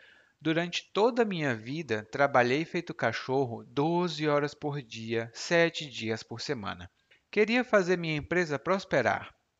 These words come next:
Não tinha tempo para essas bobagens de passatempo. Já minha esposa teve o que ela gosta de chamar de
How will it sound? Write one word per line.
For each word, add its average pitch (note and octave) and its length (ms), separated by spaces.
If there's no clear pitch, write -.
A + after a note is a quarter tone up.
Não G4+ 140
tinha C4+ 240
tempo E3 480
para C3 160
essas C3 300
bobagens B2 600
de A2 80
passatempo. G#2+ 800
Já C3 200
minha A2+ 200
esposa F#3 540
teve F#3+ 340
o F#3+ 60
que - 100
ela E3 160
gosta D3 460
de C#3 60
chamar C3+ 500
de A#2 240